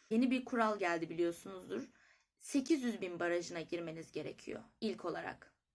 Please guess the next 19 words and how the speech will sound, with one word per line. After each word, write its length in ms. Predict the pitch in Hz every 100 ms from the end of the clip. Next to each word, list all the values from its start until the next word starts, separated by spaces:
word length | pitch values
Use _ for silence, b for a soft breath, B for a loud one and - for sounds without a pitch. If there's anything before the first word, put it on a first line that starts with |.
| _ 226
A 240 | 233 208
ve 160 | 214 214
B 160 | 262
milli 320 | 220 170 165
sporcular. 460 | - - 175 170 160 B B -
C'leri 480 | 285 320 302 311 269
bilmediğim 480 | 320 277 220 196
için 280 | 185 - 277
hani 260 | 262 220 247
net 180 | 269 226
bir 60 |
şey 160 | - 262
söylemek 360 | 254 220 208
istemiyorum. 480 | - - 214 185 247
O 120 | 247 220
yüzden 260 | 220 269 -
A 220 | 233 214
ve 160 | 240
B 260 | 226 220